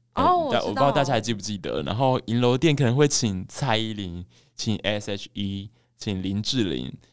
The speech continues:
Speaker 2: 然后去当代言人，然后那时候我就觉得，哇，黄金的未来无限，可能无限的感觉，就是，哇，这些一线的明星跟偶像，怎么大家要纷纷来当这个代言人？但现在可能就比较少会来请，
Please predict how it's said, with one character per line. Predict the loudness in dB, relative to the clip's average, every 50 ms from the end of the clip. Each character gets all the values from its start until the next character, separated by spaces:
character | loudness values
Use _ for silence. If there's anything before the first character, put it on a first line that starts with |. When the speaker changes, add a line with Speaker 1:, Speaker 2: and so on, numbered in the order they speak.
| _ _ _
Speaker 2:
然 | -4 -2 0
后 | 0
去 | 0 -2 -2
当 | 0 0 0 0 0
代 | -2 -2 -2 0
言 | -2 -4 -6
人， | -6 -6 -6 -6 -6 -8 -10 _ _ _ _ _ _
然 | -2 -2
后 | 0
那 | 0
时 | 0 2 2
候 | 4
我 | 4 4
就 | 4 4
觉 | 4 4
得， | 4 4
哇， | 4 2 2 -4 -12 -20 -20 -20 _ _
黄 | _ 2 4 4 4 4
金 | 4 4 4 4
的 | 6 6 6 6
未 | 6 6 6 6 6
来 | 4 0 -2 -2
无 | -2 -4 -4 -2
限， | -2 -2 -2 -2 -2 -4 -4 -6 -8 -12 -16 -18 _ _ 4
可 | 4 4 6
能 | 4 2 -2
无 | -2 -2 -2 0
限 | 0 0 0
的 | -2
感 | -2 0 -2 0
觉， | -2 -4
就 | -4
是， | -4 -4 -4
哇， | -2 2 2 2 2
这 | 0 -4 -6
些 | -6 -8 -8 -6
一 | -4 -2 -2
线 | 0 2 2 4 4 4
的 | 2
明 | 2 2 2 0
星 | 0 0 0
跟 | 2 0 2
偶 | 2 0 0 0 0
像， | 0 2 2 2 0
怎 | 0 -2
么 | -2
大 | 0 0 2
家 | 2
要 | 2 2 0
纷 | -2 -4 -6 -6 -6
纷 | -6 -4 -2
来 | -2 -2 -2
当 | -2 -2 -2 -2 -4 -6 -8 -12 -18 -20 -20 -20 -20 -20 _
这 | _ -4 -2 -2
个 | -2 2
代 | 2 2 2
言 | 2 -2 -8 -12
人？ | -12 -10 -10 -10 -12 -12 _ _ -20 -20 -20 _ _
但 | 0 0 2
现 | 2 4 4
在 | 2 2
可 | 0 -2
能 | -6 -6 -4
就 | -4 -4
比 | -4 0
较 | 2 2 2
少 | 2 -2 -6 -6 -6 -6
会 | -6 -8 -6
来 | -6 -6 -6
请， | -6 -6 -6 -6 -6 -8